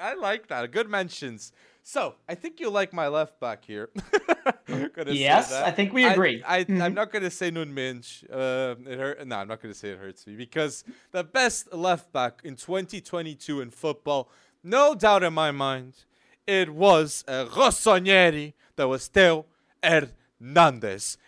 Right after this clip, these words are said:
Speaker 1: A C Milan won the Scudetto for a reason, and in the World Cup, the best left back of the World Cup too, no doubt in my mind, okay? That's,
Speaker 2: Uh-huh.
Speaker 1: it's, it was,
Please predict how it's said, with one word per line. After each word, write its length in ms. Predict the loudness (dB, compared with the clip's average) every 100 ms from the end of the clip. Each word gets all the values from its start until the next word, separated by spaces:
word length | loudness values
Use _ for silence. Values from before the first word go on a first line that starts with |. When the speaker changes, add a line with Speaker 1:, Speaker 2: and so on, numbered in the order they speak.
| _ 2
Speaker 1:
A 140 | 2
C 240 | 2 -4
Milan 360 | -2 0 0 -2
won 140 | -4
the 80 | -6
Scudetto 540 | -10 -12 -6 -4 -4 -8
for 200 | -6 -4
a 40 |
reason, 540 | 0 0 -2 -6 -6 -8 _ _ _ 4
and 720 | 8 10 8 2 -12 -16 -18 -18 _ _
in 140 | 2 6
the 100 | 8
World 320 | 8 6 4
Cup, 340 | 6 6 6 -10 _ _ _ _
the 60 | -4
best 300 | 2 2 2
left 240 | 0 0 -2
back 280 | -2 -4 _
of 260 | -6 -6 -8
the 120 | -8
World 320 | -6 -8 -8
Cup 260 | -10 -10 -10
too, 320 | -14 -14 -16 _ _
no 220 | -8 -8
doubt 260 | -2 -2 -2
in 100 | -6
my 160 | -8
mind, 340 | -8 -10 -10 -12
okay? 440 | -14 -6 -2 -2 -6 _ _ _
That's, 460 | 4 4 4 -2 0
Speaker 2:
Uh-huh. 260 | 2 2 2
Speaker 1:
it's, 420 | -4 -4 -4 -14 -8
it 200 | -4 -2
was, 340 | 2 0 0